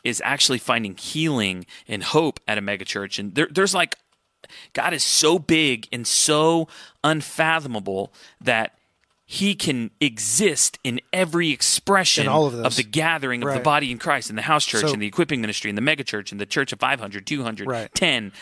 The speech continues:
Speaker 1: you know, all of those expressions he can exist in, and, and we can experience and taste of him, not because that expression is good, but because he is
Speaker 2: He's
Speaker 1: good.
Speaker 2: good. Yep.
Speaker 1: Right.
Speaker 2: Right.
Speaker 1: And so, I don't know why I got off on that
Speaker 2: No,
Speaker 1: tangent,
Speaker 2: it's
Speaker 1: but
Speaker 2: good because,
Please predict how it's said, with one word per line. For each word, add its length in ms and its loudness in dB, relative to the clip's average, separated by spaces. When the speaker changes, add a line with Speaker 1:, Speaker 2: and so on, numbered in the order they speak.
Speaker 1:
you 180 -2
know, 180 0
all 320 4
of 120 0
those 200 4
expressions 580 0
he 120 -6
can 120 -2
exist 580 0
in, 220 0
and, 280 -2
and 160 -4
we 120 2
can 160 -4
experience 560 -2
and 140 0
taste 320 0
of 80 -6
him, 240 0
not 280 0
because 260 0
that 140 2
expression 560 2
is 100 -4
good, 300 -6
but 100 -6
because 280 -2
he 160 2
is 180 2
Speaker 2:
He's 20 -2
Speaker 1:
good. 280 -6
Speaker 2:
good. 80 -20
Yep. 200 -6
Speaker 1:
Right. 320 0
Speaker 2:
Right. 240 -4
Speaker 1:
And 140 -2
so, 440 4
I 200 2
don't 100 0
know 100 2
why 100 2
I 40 -2
got 140 -4
off 140 -2
on 60 0
that 100 -4
Speaker 2:
No, 60 -10
Speaker 1:
tangent, 300 0
Speaker 2:
it's 100 2
Speaker 1:
but 80 2
Speaker 2:
good 180 4
because, 440 0